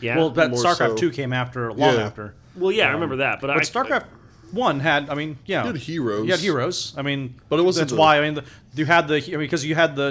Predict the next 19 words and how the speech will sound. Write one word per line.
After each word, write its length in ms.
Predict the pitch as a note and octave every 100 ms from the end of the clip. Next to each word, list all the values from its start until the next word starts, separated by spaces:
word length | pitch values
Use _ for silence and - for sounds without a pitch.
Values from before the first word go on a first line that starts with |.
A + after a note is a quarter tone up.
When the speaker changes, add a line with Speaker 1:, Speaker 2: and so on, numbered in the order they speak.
| C#3+
Speaker 2:
very 240 | B2 E3
notably 340 | D#3 F#3 C#3 C3
in 60 |
StarCraft, 480 | A#2+ C#3 B2+ B2 A2+
you 80 | B2
had 120 | A#2
the 40 |
hero 460 | A#2 C3 B2+ A#2 G#2+
levels, 480 | B2 C#3 A2 F#2+ - - - -
which 380 | A#2 G#2+ - - _ - - _
I 160 | A2+ A#2
did 200 | A#2+ A2
much 220 | A2+ -
better 260 | A#2+ G#2+ G2+
on 200 | F#2 G2
than 120 | G2
the 120 | C3+
Speaker 3:
Mm-hmm. 40 | B2+
Speaker 2:
standard 600 | B2+ A#2+ A2 G2+ G2+